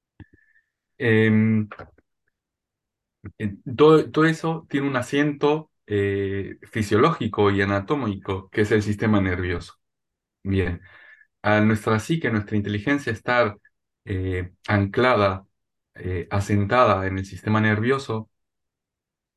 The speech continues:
pues el sistema nervioso es una parte tan física de nuestro cuerpo como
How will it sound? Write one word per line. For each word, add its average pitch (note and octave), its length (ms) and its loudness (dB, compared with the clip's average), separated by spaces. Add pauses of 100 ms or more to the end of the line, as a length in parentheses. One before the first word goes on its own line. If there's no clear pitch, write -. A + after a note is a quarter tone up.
(100)
pues G2 380 -2
el F#2+ 100 -6
sistema G2 300 0
nervioso G#2+ 520 2
es G#2+ 160 -4
una G2 200 -2
parte G2+ 480 -2 (360)
tan G#2+ 220 2
física A2 440 -2
de A2+ 120 2
nuestro G#2+ 340 0
cuerpo A#2+ 400 0
como F#2+ 400 -2